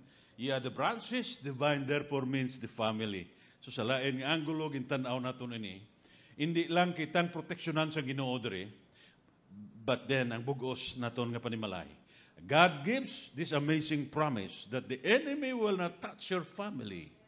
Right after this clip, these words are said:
if you obey the Lord. Amen.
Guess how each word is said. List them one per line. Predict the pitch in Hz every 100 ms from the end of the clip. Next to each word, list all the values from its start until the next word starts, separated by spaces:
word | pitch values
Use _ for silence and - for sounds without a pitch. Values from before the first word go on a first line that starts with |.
| - - - - - - -
if | 135 127 98 - - - - _ _ _ _
you | 87 113
obey | 117 101 90 98
the | 92
Lord. | 85 82 - - - - - - - - - - - -
Amen. | 110 104 92